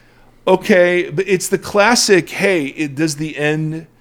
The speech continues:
do the ends justify the means?" And the answer is no. If you're a Christian,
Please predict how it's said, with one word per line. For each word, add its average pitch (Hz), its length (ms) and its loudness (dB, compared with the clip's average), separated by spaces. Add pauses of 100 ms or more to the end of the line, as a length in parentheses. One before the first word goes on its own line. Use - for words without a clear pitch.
(260)
do 160 120 2
the 156 180 2
ends 147 320 0
justify 131 560 -2
the 120 100 -4
means?" 135 440 -4
And 127 120 -6
the 143 140 -2
answer 208 240 -4
is 110 160 -8
no. 110 580 -4 (920)
If 143 180 -4
you're 151 140 4
a 139 40 2
Christian, - 540 -4